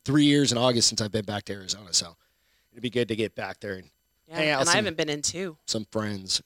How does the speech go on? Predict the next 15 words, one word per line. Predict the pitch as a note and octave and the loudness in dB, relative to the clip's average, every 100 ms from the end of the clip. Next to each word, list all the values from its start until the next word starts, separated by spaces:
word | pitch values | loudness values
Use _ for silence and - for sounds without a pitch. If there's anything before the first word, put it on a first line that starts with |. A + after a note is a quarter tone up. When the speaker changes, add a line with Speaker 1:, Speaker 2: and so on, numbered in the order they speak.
| _ | _
Speaker 1:
Yeah, | G2 F#2+ F2+ | -20 -20 -20
for | _ F2 | _ -20
sure. | A2+ F#2 - | -18 -18 -20
Speaker 2:
Mm-hmm. | _ _ _ _ _ _ | _ _ _ _ _ _
Speaker 1:
So | - G3 G3+ D3 - | 0 6 8 8 2
next | D3+ D3+ G3 A#3+ - | -10 2 4 6 4
story, | - C#3+ B2 G#2+ G2+ A2 _ _ | 4 2 2 0 -4 -14 _ _
this | C#3 C3 | 0 2
fucking | C3 A2+ G#2+ | 4 2 0
thing | G2 F#2+ | -6 -8
better | F2+ E2+ | -10 -16
work, | E2 D#2+ - | -16 -16 -18
right? | G2+ - - - _ _ | -20 -20 -20 -20 _ _
This | E3 G3 - | 0 2 0
one, | G#2 F2 | -6 -16